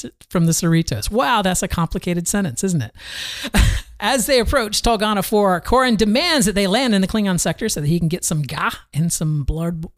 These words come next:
some more blood wine. Boimler reluctantly lands the shuttle to accommodate the general, only to watch in horror as Koran steals the shuttle and flies away. Adam, what did you think about the beginning parts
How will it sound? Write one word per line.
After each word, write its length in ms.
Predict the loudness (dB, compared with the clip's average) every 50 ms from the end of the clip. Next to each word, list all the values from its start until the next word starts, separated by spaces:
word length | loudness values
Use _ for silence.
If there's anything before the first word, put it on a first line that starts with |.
| -6 -4
some 160 | -2 0 0
more 160 | 2 0 0
blood 240 | 0 -2 -2 -4 -4
wine. 260 | -6 -6 -6 -6 -8 -10 -14 -16 -14 -12 -12 -12 -6 0 2
Boimler 400 | 2 4 4 4 4 4 6 6
reluctantly 600 | 4 4 4 2 0 -2 -2 -2 0 2 2 4
lands 300 | 4 4 4 4 2 2 0
the 40 |
shuttle 360 | 0 2 2 2 2 0 -2 0
to 100 | -2 -2
accommodate 520 | 0 0 0 0 0 0 -2 -4 -4 -4
the 60 | -4
general, 280 | -2 0 2 2 2 2
only 300 | 2 2 2 2 0 0
to 100 | 0 0
watch 320 | 0 0 -2 -2 -2 -2 -2
in 80 | 0
horror 460 | 0 0 0 0 0 0 0 -2 -2
as 180 | -2 -2 -4 -2
Koran 340 | 0 0 2 2 4 4 2
steals 480 | 0 0 -2 0 0 2 2 0 0
the 80 | -2 -4
shuttle 360 | -4 -4 -4 -4 -4 -4 -4 -2
and 240 | 0 0 0 0 -2
flies 520 | -4 -4 -2 0 0 2 2 0 0 2
away. 260 | 2 2 2 2 0
Adam, 240 | 0 0 -2 0 0
what 120 | 0 0 0
did 100 | 0 0
you 100 | 2 2
think 160 | 0 -2 0
about 220 | -2 -2 0 0
the 180 | 0 0 0 -2 -6 -12 -14 -6 -2
beginning 520 | 0 0 0 2 2 2 2 2 2 0
parts 460 | 0 0 0 -2 -4 -4 -6 -6 -6